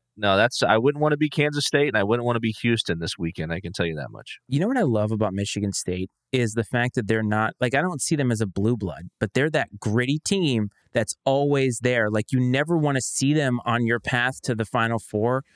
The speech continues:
Speaker 2: because, again, Tom Izzo, if there's some grit about that program, and there are some programs that just sort of have that feel to them that you're like,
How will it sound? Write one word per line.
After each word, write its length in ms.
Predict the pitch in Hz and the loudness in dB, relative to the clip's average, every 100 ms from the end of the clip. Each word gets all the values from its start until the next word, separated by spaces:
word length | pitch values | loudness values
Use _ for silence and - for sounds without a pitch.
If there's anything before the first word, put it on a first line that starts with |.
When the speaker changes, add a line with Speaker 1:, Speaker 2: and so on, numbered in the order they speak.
| - | -4
Speaker 2:
because, 460 | 131 - 135 123 | -2 2 2 2
again, 380 | 117 143 165 113 | 0 0 0 0
Tom 240 | 120 123 127 | 0 0 2
Izzo, 420 | 156 143 95 98 | 0 0 0 0
if 80 | - | 0
there's 200 | 131 - | -2 0
some 300 | 165 175 123 | 0 0 0
grit 300 | 107 120 - | 0 0 -2
about 280 | 117 113 107 | 0 0 2
that 220 | 104 - | 0 -2
program, 540 | - 160 151 107 95 104 | 0 0 2 0 0 0
and 100 | 113 | 2
there 120 | 120 | 2
are 140 | 135 | 2
some 240 | - 156 143 | 0 0 0
programs 440 | 139 156 143 127 | 0 0 0 -2
that 100 | 123 | -2
just 200 | 123 - | -2 -2
sort 160 | 135 110 | -2 -2
of 80 | |
have 280 | - 123 113 | -2 -2 0
that 220 | 113 98 | -2 -2
feel 340 | - - 156 180 | -4 0 0 0
to 140 | - 117 | 0 0
them 180 | 110 | 2
that 120 | 110 107 | 2 2
you're 140 | 113 | 2
like, 260 | 110 107 | 2 0